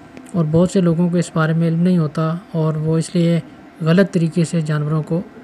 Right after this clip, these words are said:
सरसों का तेल देते हैं, जिससे बजाय फ़ायदे के नुकसान हो रहा होता है।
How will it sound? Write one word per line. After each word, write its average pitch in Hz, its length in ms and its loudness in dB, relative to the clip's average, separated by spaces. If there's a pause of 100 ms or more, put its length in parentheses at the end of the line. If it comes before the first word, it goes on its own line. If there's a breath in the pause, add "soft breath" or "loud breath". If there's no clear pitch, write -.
(220)
सरसों 170 380 0
का 165 120 0
तेल 165 260 0
देते 147 260 -2
हैं, 156 140 0
जिससे 160 340 -2
बजाय 151 340 0
फ़ायदे 147 400 0
के 160 180 -2 (560)
नुकसान 170 400 2
हो 143 140 2
रहा 139 120 0
होता 135 220 -4
है। 135 120 -4